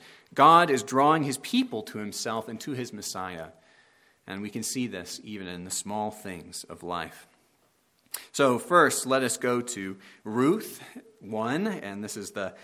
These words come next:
the great section, the greatest section of Ruth. This is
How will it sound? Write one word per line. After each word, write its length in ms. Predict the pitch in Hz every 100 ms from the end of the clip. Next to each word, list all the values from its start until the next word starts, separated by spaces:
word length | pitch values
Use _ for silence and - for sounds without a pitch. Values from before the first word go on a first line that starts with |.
| - -
the 120 | 113
great 360 | 104 123 139 -
section, 680 | - 139 139 - 117 113 117 - -
the 180 | 101 92
greatest 400 | 117 131 110 -
section 320 | 104 - 95
of 140 | 90
Ruth. 260 | 92 95 - - - -
This 180 | 107 107
is 300 | 95 87